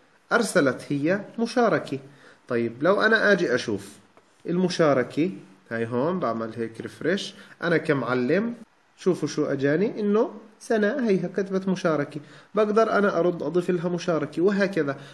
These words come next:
هذا كلياته على الم-، على ال-، المنشور اللي أنا نشرته هون. طيب، بدي أرد أعمل كمان، إيه، إيه، إعلان أو كمان محتوى، بس مش من نوع إعلان، بدي أعمله من نوع إنشاء مهمة. هاي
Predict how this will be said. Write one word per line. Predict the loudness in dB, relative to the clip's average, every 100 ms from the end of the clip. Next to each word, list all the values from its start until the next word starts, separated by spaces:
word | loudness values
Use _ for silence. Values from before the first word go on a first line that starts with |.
| -2
هذا | 0 0
كلياته | 0 2 4 4 2
على | 0 0
الم-، | 2 0 -2
على | -2 0 0 0
ال-، | -2 -2 -4
المنشور | -6 -4 -2 -2 0 4 4
اللي | 4 0 0 2
أنا | 2
نشرته | 2 2 -2 0 0 0 -2 -12 -6
هون. | -4 -4 -10 -4
طيب، | -2 -2 -10 -20 -20 -20 _
بدي | -4 -4 -2 -2 -2 2
أرد | 4 4
أعمل | 0 2 2 0
كمان، | 0 2 4 2 0 -8 -14
إيه، | -6 -4 -2 -2
إيه، | 0 0 0 -2 -4 -4 -6 -14 -6
إعلان | 2 6 6 8 6
أو | 2 0 0 2 0
كمان | 2 4 4
محتوى، | 4 0 2 4 4
بس | 4 0 0
مش | 0 0 2
من | 4 6
نوع | 4 2
إعلان، | -2 0 2 2 2 0 -6 -14 -6
بدي | 2 4
أعمله | 6 6 4
من | 2 4
نوع | 2 2
إنشاء | -2 2 2 2
مهمة. | -2 -2 -2 -4 -6 -18 _ _ _ _ -20 _ 0
هاي | 4 6 4